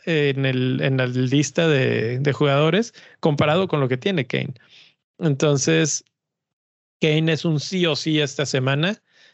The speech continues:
Los que tienen free hit, dichosos ellos porque lo van a tener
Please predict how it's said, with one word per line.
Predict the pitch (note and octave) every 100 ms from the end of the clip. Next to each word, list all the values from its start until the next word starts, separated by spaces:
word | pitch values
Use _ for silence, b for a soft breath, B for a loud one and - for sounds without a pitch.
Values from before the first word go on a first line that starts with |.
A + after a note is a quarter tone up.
| b
Los | D#3 C#3 -
que | C#3+
tienen | D#3+ D3+ D#3
free | C#3+ D#3
hit, | - D3+ E3 _ _ _ -
dichosos | C#3 C#3 D#3 D3+ D#3+ D3+
ellos | D#3 E3 F3+
porque | D3 A#2+ C#3
lo | C3+
van | D3
a | D3
tener | C#3+ C3+ C#3 C3 B2